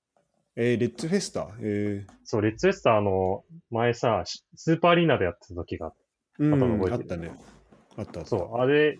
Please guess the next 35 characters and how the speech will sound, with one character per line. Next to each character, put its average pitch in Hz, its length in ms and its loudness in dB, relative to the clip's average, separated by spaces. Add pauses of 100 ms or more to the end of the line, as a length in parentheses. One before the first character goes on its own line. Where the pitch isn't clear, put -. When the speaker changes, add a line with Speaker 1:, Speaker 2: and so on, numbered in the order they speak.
(100)
Speaker 2:
あ 131 100 0
の、 131 120 0
レ 123 80 2
ッ 120 40 -8
ツ - 140 -4
フ 165 40 0
ェ 165 40 -14
ス - 40 -20
タ 117 60 4
や 101 80 4
る 104 140 2
前 107 260 2
に、 82 240 -10 (800)
そ - 160 -6
こ 113 100 -4
で 107 120 -2
サ 123 100 -4
ッ - 80 -8
カ 127 100 -2
ー 113 60 -4
教 127 120 2
室 120 140 -4
み 92 100 -4
た 87 100 -6
い - 20 -6
な 82 40 -10
の 85 40 -8
や 78 80 -10
っ - 40 -20
て 92 120 -8
た 82 100 -12
ん 80 60 -14
だ - 60 -20
け 120 60 -20
ど、 113 60 -20